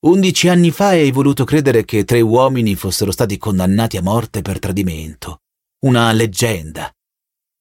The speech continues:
Fingevi di aver visto un pezzo di carta che ne dimostrava l'innocenza. Quel pezzo di carta non è mai esistito. L'hai inventato tu e hai finito per crederci. Adesso ti ricordi il momento in cui te lo sei inventato?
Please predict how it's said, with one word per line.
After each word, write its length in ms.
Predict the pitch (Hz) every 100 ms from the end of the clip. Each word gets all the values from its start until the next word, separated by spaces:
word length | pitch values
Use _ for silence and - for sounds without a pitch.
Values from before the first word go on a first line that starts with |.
| _ -
Fingevi 380 | 147 151 190 170
di 100 | 156
aver 180 | 156
visto 340 | 147 175 - 147
un 100 | 123
pezzo 280 | 160 156 147
di 100 | 123
carta 380 | 147 143 131
che 160 | 120 113
ne 80 | 104
dimostrava 560 | 98 95 - 127 107
l'innocenza. 920 | 98 101 117 120 - 80 80 80 - 73 _ _ _ _ -
Quel 200 | 101 98
pezzo 260 | 113 -
di 120 | 101
carta 400 | 90 117 113 92
non 140 | 85 82
è 60 |
mai 280 | 85 92 90
esistito. 800 | 82 78 - 117 107 - 82 78 _ _ -
L'hai 240 | 143 143
inventato 480 | 139 139 131 156 135
tu 320 | 147 135 90
e 120 | 82
hai 240 | 85 87 85
finito 360 | - 110 107
per 180 | - 87
crederci. 720 | - 123 107 78 - - 80 _ _ _ _ -
Adesso 320 | 156 190 170
ti 100 | 160
ricordi 540 | 147 156 143 98 92
il 120 | 87 92
momento 360 | 95 107 95
in 120 | 92
cui 200 | 90 98
te 80 | 92
lo 80 | 87
sei 160 | - 98
inventato? 760 | 92 90 120 104 - 80 85